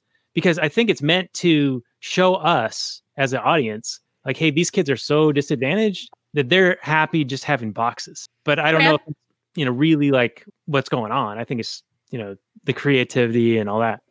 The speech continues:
Speaker 2: I think it's just kids in general. I mean, we've, we've never had an experience like that, but it's like you get a toy and you spend all this money on it and you think that's gonna be his favorite. And then it ends up being some five dollar dollar store toy that his aunt brought him, you know, that, that why it, that makes fart noises that he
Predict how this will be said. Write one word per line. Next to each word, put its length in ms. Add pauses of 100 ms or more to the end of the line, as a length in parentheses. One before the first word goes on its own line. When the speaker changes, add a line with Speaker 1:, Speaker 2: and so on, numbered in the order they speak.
(320)
Speaker 2:
I 140
think 140
it's 160
just 180
kids 300
in 160
general. 240
I 40
mean, 140
we've, 240
we've 220
never 240
had 260
an 80
experience 540
like 200
that, 360
but 100
it's 160
like 220
you 80
get 160
a 60
toy 240
and 80
you 80
spend 200
all 80
this 200
money 240
on 180
it 40
and 100
you 80
think 200
that's 220
gonna 180
be 300
his 160
favorite. 580 (360)
And 160
then 100
it 100
ends 200
up 160
being 260
some 240
five 320
dollar 420 (320)
dollar 340
store 300
toy 340
that 300
his 220
aunt 240 (280)
brought 280
him, 220 (300)
you 120
know, 100
that, 220
that 220
why 160
it, 220
that 140
makes 180
fart 280
noises 420
that 240
he 160